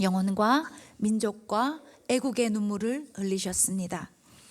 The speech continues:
눈물이 메말라가는 이 시대에 우리가 흘려야 할 것은 다른 것이 아닌 나라를 향한 눈물이 있어야 합니다. 민족을 위해서 흘리는 눈물은 너무나도 귀한 것입니다.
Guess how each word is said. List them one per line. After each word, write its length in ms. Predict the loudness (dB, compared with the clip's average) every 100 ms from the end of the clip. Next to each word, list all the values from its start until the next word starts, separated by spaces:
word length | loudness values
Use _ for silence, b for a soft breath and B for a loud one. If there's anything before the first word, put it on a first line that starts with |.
| B B B B B B 0
눈물이 360 | 4 6 6
메말라가는 640 | 6 6 6 6 4 2 2
이 80 | 2
시대에 640 | 0 2 0 0 -2 -8 -6
우리가 380 | -2 0 0 -2
흘려야 320 | -2 -2 0
할 140 | -2 -4
것은 520 | -4 -2 0 -2 -4 -8
다른 300 | -2 0 2
것이 260 | 2 0 -2
아닌 400 | 0 0 0 -4 B B B
나라를 440 | -2 0 0 -2
향한 320 | -4 -2 -2 -2
눈물이 340 | -2 -2 -4
있어야 380 | -2 -2 -4 -4
합니다. 460 | -6 -6 -8 -10 _ _ B B B B 2
민족을 520 | 4 6 4 4 4
위해서 280 | 4 2 2
흘리는 420 | 2 4 4 2
눈물은 400 | 2 2 2 0
너무나도 680 | 0 -2 -2 -2 0 -2 -4 B B -6
귀한 360 | 0 0 0
것입니다. 640 | -2 0 0 -4 -8 -12